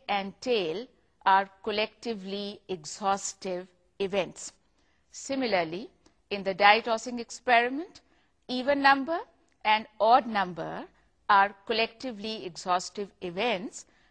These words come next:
because if we take the union of the two, we get the entire sample space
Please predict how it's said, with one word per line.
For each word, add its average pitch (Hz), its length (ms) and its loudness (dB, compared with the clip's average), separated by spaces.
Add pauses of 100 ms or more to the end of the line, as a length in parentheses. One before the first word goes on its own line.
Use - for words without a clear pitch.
(120)
because 247 680 6 (340)
if 247 300 -10
we 226 160 -6
take 214 480 -2
the 202 120 -4
union 254 720 -4 (120)
of 180 200 -4
the 180 100 -8
two, 190 520 -4 (380)
we 240 420 -6 (460)
get 220 480 0 (220)
the 220 200 -10
entire 202 460 6
sample 175 480 -4
space 214 720 -4